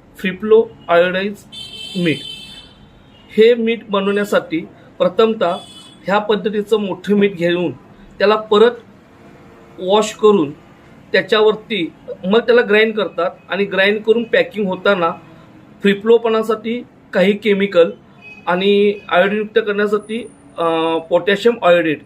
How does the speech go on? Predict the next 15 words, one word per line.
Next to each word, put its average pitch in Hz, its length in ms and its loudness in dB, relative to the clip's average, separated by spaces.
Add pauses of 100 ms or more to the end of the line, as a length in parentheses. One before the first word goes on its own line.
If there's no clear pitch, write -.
(300)
ह्या 185 100 -2
केमिकलचा 196 580 -4
वापर 185 360 -2 (640)
ह्या 180 140 -2
मिठामध्ये 175 380 0
केला 165 320 0
जातो. 139 260 -2 (460)
हे, 220 160 6 (580)
अ, 165 280 0
बऱ्याचशा 190 500 0
पॅकिंग 214 440 -2
मिठामध्ये 190 540 -2 (760)
आवर्जून 220 500 2 (140)
आयोडीनयुक्त 202 480 -2
मीठ 202 220 -6